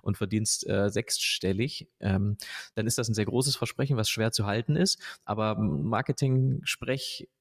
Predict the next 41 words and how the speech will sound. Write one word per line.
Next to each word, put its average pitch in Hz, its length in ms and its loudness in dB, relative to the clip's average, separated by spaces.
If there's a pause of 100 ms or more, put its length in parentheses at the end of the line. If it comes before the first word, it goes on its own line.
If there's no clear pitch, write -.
(160)
ist - 360 0
leider, 120 760 2
äh, - 120 0
eben, 120 360 2
da, 107 120 2
da 110 160 -2
muss 113 240 -2
jeder 120 200 2
für 117 140 0
sich 117 160 0
irgendwie 107 280 2
eine, 107 140 2
eine 104 140 2
Linie 120 340 2
ziehen, 123 220 0
aber 107 380 2
das 107 140 0
hilft 147 260 0
natürlich 123 320 0
beim 107 160 2
Verkaufen. 135 480 0 (460)
Und 117 180 -2
dann 143 140 0
ist 190 200 2
es - 300 -2
auch 139 200 0
wichtig, 147 360 0
an 110 140 2
welchem 110 240 2
Punkt 208 220 2
du 117 40 2
stehst. - 500 -2
Ähm, 98 380 0
wir 95 120 2
haben 101 140 0
zum 104 140 0
Beispiel 98 320 0
ein 98 100 0
kostenloses 104 840 0
Training 117 540 2 (300)
für, 107 720 0